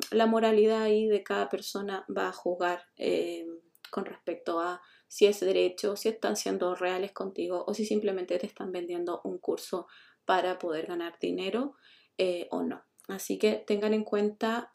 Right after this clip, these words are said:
cotizar muy bien, a barajar varias alternativas, eh, conversar con las personas, por supuesto, tener tres, por lo menos tres alternativas.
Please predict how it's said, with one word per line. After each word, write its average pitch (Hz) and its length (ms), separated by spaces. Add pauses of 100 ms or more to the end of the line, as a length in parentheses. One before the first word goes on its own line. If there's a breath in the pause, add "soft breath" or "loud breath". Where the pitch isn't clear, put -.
cotizar 208 720
muy 247 300
bien, 214 440 (400 soft breath)
a 185 460 (320)
barajar 202 480
varias 226 320
alternativas, 254 1080 (380 loud breath)
eh, 190 180
conversar 180 460
con 214 140
las 233 100
personas, 233 460
por 214 140
supuesto, - 580
tener 202 360
tres, 233 300
por 185 180
lo 185 100
menos 220 240
tres 208 200
alternativas. 208 680